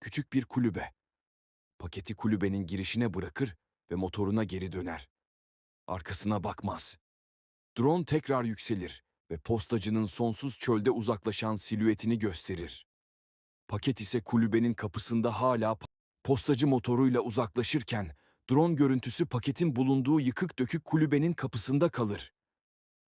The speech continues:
Kulübenin penceresi aniden içeriden parlayan titrek, turuncu bir ışıkla aydınlanır. Bu, uzun süredir uyku halinde olan bir sistemin aktive olduğu anlamına gelir. Postacı bunu görmez.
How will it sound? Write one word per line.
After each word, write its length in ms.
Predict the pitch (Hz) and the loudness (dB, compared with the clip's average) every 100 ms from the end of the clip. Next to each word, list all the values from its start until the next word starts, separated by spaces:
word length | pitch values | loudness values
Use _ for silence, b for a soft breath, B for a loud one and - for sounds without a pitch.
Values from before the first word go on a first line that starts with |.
| _ | _
Kulübenin 480 | - 120 110 110 110 | 0 2 4 2 2
penceresi 760 | - 120 113 120 110 - 120 82 b b | 0 0 2 2 0 -2 -4 -6 b b
aniden 480 | 139 165 175 147 143 | 4 4 6 4 2
içeriden 560 | 117 - 127 113 143 135 | 0 0 0 4 4 2
parlayan 460 | 123 117 120 120 | 0 2 2 2
titrek, 520 | 117 117 - 160 - - _ _ | 0 -4 2 2 0 -18 _ _
turuncu 420 | - 143 156 135 156 | 0 4 4 4 4
bir 180 | 165 | 2
ışıkla 420 | 139 - 175 123 113 | 2 -2 0 2 2
aydınlanır. 720 | 110 104 110 107 101 - - _ _ _ _ _ _ _ _ _ | 2 2 2 2 -2 -6 -16 _ _ _ _ _ _ _ _ _
Bu, 260 | 123 147 113 _ _ - | 4 4 4 _ _ -4
uzun 260 | 131 120 165 | 0 2 2
süredir 420 | - 123 110 131 | 2 4 4 2
uyku 320 | 110 127 - 156 | 2 2 4 2
halinde 440 | 113 110 113 120 | 4 2 4 4
olan 400 | 117 123 139 131 | 6 4 4 2
bir 100 | 135 | 0
sistemin 540 | 117 135 - 139 151 147 | 0 -4 2 4 4 2
aktive 380 | 131 - 147 160 | -2 0 2 4
olduğu 420 | 127 117 104 120 | 6 4 4 4
anlamına 440 | 110 110 110 110 | 4 2 2 2
gelir. 460 | 107 98 85 78 - _ _ _ _ _ _ _ _ | 0 -4 -6 -10 -14 _ _ _ _ _ _ _ _
Postacı 540 | - 123 - 107 117 104 | -4 -2 0 -2 0 2
bunu 220 | 113 113 | 2 2
görmez. 600 | 117 113 113 117 - - | 2 2 0 -2 -6 -10